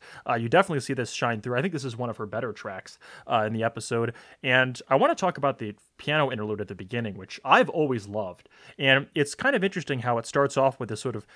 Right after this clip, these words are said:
kind of lively tone, right? It's, it's a little different than the sort of ragtime we were hearing from the piano in Sweetie Dear.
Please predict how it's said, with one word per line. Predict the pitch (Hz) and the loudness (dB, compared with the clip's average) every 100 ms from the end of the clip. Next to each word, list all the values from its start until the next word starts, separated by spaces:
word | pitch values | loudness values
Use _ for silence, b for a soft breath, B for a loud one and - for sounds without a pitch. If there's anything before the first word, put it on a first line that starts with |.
| b b | b b
kind | - 285 | -2 2
of | 175 | 2
lively | 127 127 135 123 127 | 4 4 2 -2 -6
tone, | - 110 110 | -6 -8 -6
right? | 120 117 | -4 -4
It's, | 143 | -4
it's | - 175 | -6 -6
a | 190 | -4
little | 233 | -2
different | 185 131 180 180 123 | -2 -2 -4 -2 -6
than | 120 113 | -6 -6
the | 110 110 | -8 -10
sort | - 117 | -8 -6
of | 101 | -6
ragtime | 107 123 127 123 127 113 | 0 2 0 -2 -4 -4
we | 110 | -6
were | 110 | -10
hearing | - 117 110 110 117 B B | -8 -6 -6 -6 -10 B B
from | - 127 | -4 -2
the | 110 | -2
piano | - 127 117 113 | -2 0 0 -2
in | 107 | -4
Sweetie | 104 135 123 110 | -8 -6 -4 -2
Dear. | 131 170 123 | 2 4 4